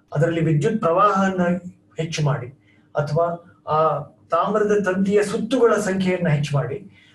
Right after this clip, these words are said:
ಅದಕ್ಕೆ ಜಾಸ್ತಿ ಬಲ ಬರುವಂತೆ ಮಾಡಬಹುದು. ಈ ಕೆಲವು ವಿಶೇಷಗಳ-, ಆ, ವಿಶೇಷಗಳತೆ ಏನಿರೋದ್ರಿಂದ ವಿದ್ಯುತ್ ಕಾಂತ ಅನೇಕ ಕಡೆ ಪ್ರಯೋಜನ ಆಗುತ್ತೆ.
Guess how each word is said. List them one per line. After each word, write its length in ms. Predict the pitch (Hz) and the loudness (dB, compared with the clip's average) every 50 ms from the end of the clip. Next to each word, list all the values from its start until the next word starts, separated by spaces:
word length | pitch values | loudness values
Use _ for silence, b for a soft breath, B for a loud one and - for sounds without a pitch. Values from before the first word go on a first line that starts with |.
| B B B | B B B
ಅದಕ್ಕೆ 440 | - 143 160 160 - - 214 214 - | -4 -2 -2 -4 -4 -4 -4 -2 0
ಜಾಸ್ತಿ 340 | 147 156 143 - - - 165 | 0 0 -2 -2 -4 -4 -2
ಬಲ 200 | 147 156 165 180 | 0 0 0 2
ಬರುವಂತೆ 480 | 165 156 151 139 139 131 - - 196 | 2 2 2 0 0 -2 -4 -8 -8
ಮಾಡಬಹುದು. 440 | 208 - - - - - - - - _ _ _ b b b b b b b b b b b b b b b _ _ - - 196 | -8 -6 -8 -8 -10 -16 -20 -20 -20 _ _ _ b b b b b b b b b b b b b b b _ _ -10 -6 -2
ಈ 460 | 240 254 262 262 254 240 254 - - | 2 4 4 4 4 2 0 -4 -6
ಕೆಲವು 720 | - - - - 180 185 196 202 190 196 196 190 - - - | -10 -16 -8 -4 -2 -2 0 0 0 0 0 -2 -4 -4 -6
ವಿಶೇಷಗಳ-, 720 | 151 139 208 208 208 202 196 190 185 175 175 170 170 170 170 | -4 -2 0 0 0 0 0 -2 -2 0 0 0 0 0 -2
ಆ, 200 | - - 156 147 143 147 147 139 135 139 139 - - _ | -4 -2 -2 -2 0 -2 -2 -4 -4 -6 -8 -10 -10 _
ವಿಶೇಷಗಳತೆ 680 | 156 156 - - 214 208 196 - 196 185 185 180 170 175 | -6 -4 -2 -2 -2 -2 -2 0 0 0 0 0 -2 -2
ಏನಿರೋದ್ರಿಂದ 720 | 160 170 170 170 165 156 147 156 147 139 139 135 - - 113 - - - _ b b b b b b b b b b b b b b b b b b b b _ _ - - - - - 151 | -2 -2 -2 0 0 2 2 2 2 2 0 -2 -4 -6 -10 -14 -14 -18 _ b b b b b b b b b b b b b b b b b b b b _ _ -20 -20 -20 -14 -8 -6
ವಿದ್ಯುತ್ 400 | 165 165 - 262 262 262 - - | -4 -4 -2 -2 -2 -2 0 0
ಕಾಂತ 260 | 180 175 175 170 175 160 156 - - - - - _ _ _ _ - | 0 0 0 0 0 0 0 -2 -4 -10 -16 -20 _ _ _ _ -6
ಅನೇಕ 420 | 175 196 220 240 247 247 247 240 | -2 0 2 2 2 2 2 0
ಕಡೆ 320 | 214 - 247 143 156 - - | 0 0 0 0 -2 -2 -4
ಪ್ರಯೋಜನ 480 | - - - 160 156 147 143 143 143 | -8 -4 0 0 2 2 0 0 -2
ಆಗುತ್ತೆ. 460 | - - - 135 113 - - - - | -4 -4 -8 -10 -12 -14 -16 -20 -20